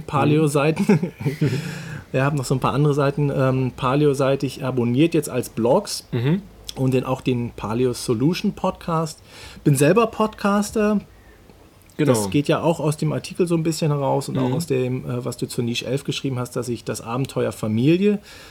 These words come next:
Speaker 1: betreibe.
Speaker 2: Mhm.
Speaker 1: Mach noch so ein paar andere Sachen, Podcasting nebenbei als Hobby.
Speaker 2: Ja, du bist ja
Speaker 1: Und
Speaker 2: fleißig, ne? Du bist, glaub ich, auch beim Krimi,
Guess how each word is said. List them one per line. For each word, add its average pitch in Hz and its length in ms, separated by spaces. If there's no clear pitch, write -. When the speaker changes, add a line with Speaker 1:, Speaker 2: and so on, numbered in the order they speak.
Speaker 1:
betreibe. 165 720
Speaker 2:
Mhm. 151 360
Speaker 1:
Mach 151 160
noch 151 140
so 151 100
ein 139 80
paar 104 160
andere 160 260
Sachen, 151 260
Podcasting 143 680
nebenbei 131 420
als 117 280
Hobby. 151 360
Speaker 2:
Ja, 139 140
du 139 100
bist 147 160
ja 151 80
Speaker 1:
Und 156 80
Speaker 2:
fleißig, 135 500
ne? 131 160
Du 147 100
bist, 170 220
glaub 151 140
ich, 147 100
auch 151 140
beim 143 240
Krimi, 180 300